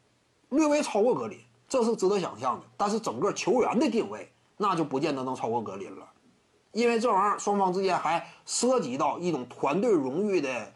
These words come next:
附加属性。格林呢，跟随勇士队，或者说他也是主要的核心之一，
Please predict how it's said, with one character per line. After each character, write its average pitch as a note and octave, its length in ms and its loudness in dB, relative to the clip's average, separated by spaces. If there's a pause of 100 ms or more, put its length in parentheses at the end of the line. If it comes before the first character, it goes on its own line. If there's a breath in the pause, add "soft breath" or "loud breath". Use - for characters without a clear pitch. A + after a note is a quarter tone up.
附 G#3+ 220 0
加 F3+ 160 4
属 - 220 -6
性。 - 180 -12 (440)
格 C4+ 180 4
林 B3+ 220 4
呢， B3+ 200 -2
跟 A3+ 200 0
随 F#3 160 2
勇 A3 180 -2
士 E3+ 140 0
队， A#2+ 280 -6
或 A#3 120 2
者 E3 40 0
说 F3 120 0
他 F#3+ 240 0
也 C#3+ 100 -4
是 D3 140 -4
主 G2+ 280 -12
要 G#3+ 200 2
的 A2+ 80 -8
核 F3+ 200 -2
心 G3+ 160 0
之 F#3 200 2
一， F#2+ 280 -6